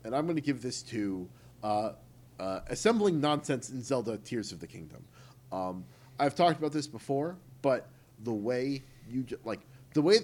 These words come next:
that game really came together for me, it really captured me in a way that Breath of the Wild didn't. When you s-, you, you know, you can glue stuff together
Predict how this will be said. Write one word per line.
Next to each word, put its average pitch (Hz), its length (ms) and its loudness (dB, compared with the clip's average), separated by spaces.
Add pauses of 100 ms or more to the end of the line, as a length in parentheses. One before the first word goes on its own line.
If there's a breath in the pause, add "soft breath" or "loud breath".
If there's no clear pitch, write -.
that 175 160 2
game 208 240 0 (100)
really 139 260 2
came 135 200 0
together 110 240 -4
for 87 120 -12
me, 92 120 -8
it 107 80 -4
really 165 240 2
captured - 460 -4
me 101 80 -4
in 95 80 -4
a - 20 -6
way 123 140 0
that 123 100 -4
Breath 139 140 -2
of 143 60 -14
the 147 60 -6
Wild 117 280 -4
didn't. 87 260 -8 (400 loud breath)
When 127 140 0
you 139 80 0
s-, - 240 -14
you, 139 120 -4
you 123 160 -4
know, 98 40 -2
you 107 140 -4
can 135 140 -8
glue 165 200 2
stuff 180 240 -2
together 127 420 -2